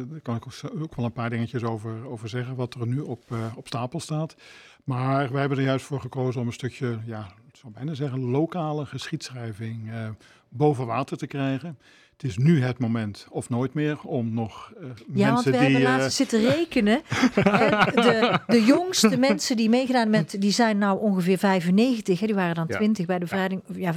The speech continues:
Speaker 2: dan zijn ze al, waren ze al vijftien of zestien toen de oorlog begon.
Speaker 3: Ja.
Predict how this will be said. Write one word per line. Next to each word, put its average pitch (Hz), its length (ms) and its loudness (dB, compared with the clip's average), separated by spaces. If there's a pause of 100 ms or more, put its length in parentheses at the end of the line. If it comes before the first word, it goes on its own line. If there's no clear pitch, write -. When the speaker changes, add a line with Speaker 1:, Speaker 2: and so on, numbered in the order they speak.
Speaker 2:
dan 156 240 -4
zijn 170 220 0
ze 160 80 -8
al, 156 80 -6
waren 165 240 -2
ze 156 60 -4
al 147 80 -2
vijftien 170 380 -4
of 165 60 -8
zestien 175 340 -6
toen 165 300 -8
de - 100 -16
oorlog 170 220 -6
begon. 185 380 -4 (340)
Speaker 3:
Ja. - 100 -20